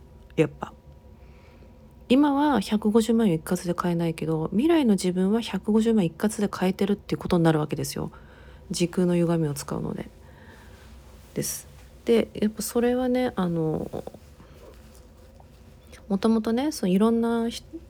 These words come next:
なんていうのかな、その、まあ、分かってなかったわけですよ。ベッドがそんな高いなんて。だって、あの、例えばですけども、あの、ウェスティンホテル、ウェスティンってホテルありますよね。あれに泊まると、ヘブンリーベッドっていうの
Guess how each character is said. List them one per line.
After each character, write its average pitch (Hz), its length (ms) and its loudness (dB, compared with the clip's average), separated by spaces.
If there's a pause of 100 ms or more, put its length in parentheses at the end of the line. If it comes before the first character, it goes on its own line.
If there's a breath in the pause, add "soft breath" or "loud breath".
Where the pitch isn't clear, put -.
(480 loud breath)
な 214 80 4
ん 208 40 0
て 180 80 0
い - 0 -
う 165 40 0
の 160 40 -2
か - 80 -4
な、 160 80 -2
そ - 100 -8
の、 - 120 -4
ま - 300 -2
あ、 175 40 2
分 175 120 0
か - 120 -6
っ - 40 -8
て 262 100 -2
な 269 100 2
か 339 80 -4
っ 330 60 -4
た - 100 -4
わ 175 40 -4
け - 20 -12
で 170 80 0
す - 60 -2
よ。 156 40 -4
ベ 190 80 0
ッ 185 60 -4
ド 160 100 -2
が 160 40 -2
そ - 120 -4
ん - 20 2
な 160 80 -2
高 175 260 0
い 165 40 2
な 156 80 -2
ん - 80 -6
て。 - 220 -12 (760 loud breath)
だ 214 100 0
っ - 40 -4
て、 190 140 0
あ 180 60 2
の、 170 300 0 (180)
例 320 100 0
え 320 40 2
ば 247 100 0
で 175 120 2
す - 80 -8
け 180 100 -2
ど 170 100 -2
も、 165 200 2
あ 156 40 2
の、 156 120 0
ウ - 20 -2
ェ 196 100 4
ス 220 120 0
テ - 100 -6
ィ 311 60 0
ン 311 40 -2
ホ 311 120 0
テ 202 160 -4
ル、 - 180 -6
ウ 202 60 -2
ェ 226 100 4
ス - 120 -4
テ - 120 -4
ィ 170 60 2
ン 160 40 0
っ - 40 -4
て - 80 -2
ホ 160 140 -4
テ 160 100 -4
ル 147 80 0
あ 143 40 -4
り 143 60 -6
ま 151 140 -4
す - 80 -10
よ - 80 -4
ね。 - 240 -4
あ 202 100 2
れ 226 140 2
に 254 100 -2
泊 240 120 -2
ま 233 120 2
る 226 80 2
と、 165 240 0
ヘ 180 180 0
ブ 254 140 2
ン 302 80 2
リ 302 260 4
ー 302 40 -2
ベ 277 120 -2
ッ 277 120 -4
ド - 80 0
っ 180 40 0
て - 200 -6
い - 20 0
う - 20 0
の 147 240 -2